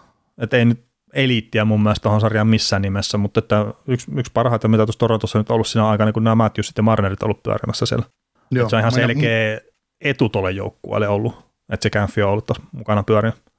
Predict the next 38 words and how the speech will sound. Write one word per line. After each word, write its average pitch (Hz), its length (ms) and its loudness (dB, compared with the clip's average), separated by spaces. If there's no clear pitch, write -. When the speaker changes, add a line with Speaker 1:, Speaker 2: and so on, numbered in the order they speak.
Speaker 2:
Joo, 139 240 2
sellaista 135 340 0
sentteriä 120 380 0
tää 98 300 -2
joukkue 104 280 0
on 95 40 0
vähän 107 140 0
kaivannutkin, 101 500 -2
että 95 100 -4
se - 80 -10
Kerfoot 104 440 -4
on 90 60 -4
pystytty - 360 -8
nostamaan 101 360 0
tuosta - 180 -8
kolmosentteripaikalta 90 920 -4
tuon 101 100 -6
kakkosen 98 380 -4
laitan 90 220 -2
Speaker 1:
Mm. 120 60 6
Speaker 2:
tavarin 113 220 2
sen - 160 -4
Nylanderin 98 440 -4
kanssa 87 280 -2
ja 92 40 -2
Kämpfi. 98 380 -4
Ja 101 120 -2
sit - 220 -2
kun 107 180 0
Mikheyev 104 440 0
on 104 220 -2
hyvä, 98 220 -2
hyvä 98 200 -2
kahden 104 320 0
suunnan, 101 240 0
äh, 104 60 -6
superpallo 90 560 0
siinä, 92 240 -6